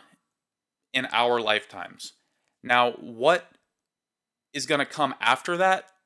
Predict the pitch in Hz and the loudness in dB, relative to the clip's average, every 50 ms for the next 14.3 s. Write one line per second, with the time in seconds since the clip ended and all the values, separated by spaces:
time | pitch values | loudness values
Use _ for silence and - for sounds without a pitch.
0 | _ _ - 123 127 135 156 190 202 160 160 143 139 139 131 123 - - 110 123 | _ _ -16 -10 -4 0 2 2 2 2 0 -4 -4 -4 -8 -10 -12 -10 -4 0
1 | 139 151 123 95 - 65 - - - - - _ _ _ _ _ _ _ _ _ | 0 2 0 0 -6 -14 -14 -14 -14 -16 -20 _ _ _ _ _ _ _ _ _
2 | _ - 123 147 151 151 - 131 127 143 190 202 185 156 135 123 120 120 120 120 | _ -8 -4 -4 -4 -4 -4 -8 -4 -2 -2 -2 -2 -2 -2 0 0 -2 -4 -6
3 | _ _ _ _ _ _ _ _ _ _ _ _ - 139 160 160 139 127 143 151 | _ _ _ _ _ _ _ _ _ _ _ _ -2 -2 -2 -2 -2 -2 0 0
4 | 113 95 98 - _ _ _ _ _ _ _ _ _ _ _ - _ - 139 120 | 0 0 -2 -8 _ _ _ _ _ _ _ _ _ _ _ -20 _ -8 -4 0
5 | 123 127 123 113 127 135 131 127 - 117 104 98 101 113 120 104 - - _ - | 0 0 2 4 4 4 4 4 -2 -6 -6 -4 -2 -2 -2 -2 -2 -6 _ -20
6 | - - - - - _ _ _ _ _ _ - - - - - 160 185 208 208 | -20 -20 -20 -20 -20 _ _ _ _ _ _ -6 -6 -6 -2 2 4 6 6 4
7 | 214 202 202 175 147 135 156 175 180 160 131 123 - 120 120 120 123 120 120 117 | 2 -4 -6 -8 -6 -4 -2 -2 0 2 0 0 0 0 0 2 2 2 0 -2
8 | 117 _ _ _ _ _ _ _ _ _ _ _ - - 123 - - - 175 175 | -6 _ _ _ _ _ _ _ _ _ _ _ -14 -12 -12 -8 -4 0 2 4
9 | 185 175 135 123 - - 139 139 143 127 104 104 - - - - - 135 127 127 | 4 4 4 2 2 2 2 2 4 2 0 -4 -6 -12 -14 -12 -10 -6 -6 -4
10 | 123 120 113 - _ _ _ _ _ _ _ _ _ _ _ _ _ _ _ _ | -4 -4 -6 -8 _ _ _ _ _ _ _ _ _ _ _ _ _ _ _ _
11 | _ 135 123 127 160 - - - 123 131 147 160 170 160 151 143 131 - - 143 | _ -14 -6 -6 -6 -6 -2 2 4 4 4 4 2 -4 -6 -10 -8 -6 -4 -4
12 | 143 - - - 107 90 95 98 _ _ _ _ _ _ _ _ _ - - - | -4 -4 -6 -10 -10 -12 -12 -16 _ _ _ _ _ _ _ _ _ -10 -4 0
13 | 131 123 127 123 123 127 - - 135 139 143 139 143 139 131 - - 131 127 123 | 0 0 0 0 -4 -6 -2 2 4 4 4 2 0 -4 -6 -6 -6 -4 -2 -2
14 | 123 120 120 123 117 - | -2 -2 -4 -8 -10 -12